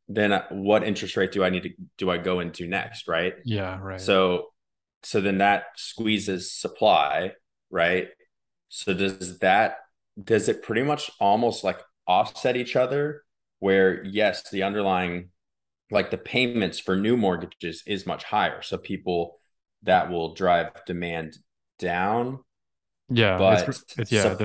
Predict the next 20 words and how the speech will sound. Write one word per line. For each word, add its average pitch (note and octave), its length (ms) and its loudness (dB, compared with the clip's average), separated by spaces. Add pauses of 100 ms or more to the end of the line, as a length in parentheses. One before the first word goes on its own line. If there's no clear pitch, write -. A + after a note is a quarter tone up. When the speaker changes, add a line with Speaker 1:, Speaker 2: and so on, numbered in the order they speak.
Speaker 1:
supply G#2 260 8
is G2 260 0
also A2 600 2
going B2 680 -2
down A#2+ 360 2
because F#2 680 0
people - 340 -8
are D#2+ 120 -2
staying F2+ 520 -4 (100)
put - 320 -4 (400)
just - 160 -10
because F2 300 -4
they've E2+ 160 -4
locked E2 400 2
in F2 160 -4
literally F2 320 -2
the E2+ 300 -6
most F2 280 -6
magical, E2+ 520 -2
lowest E2+ 420 -4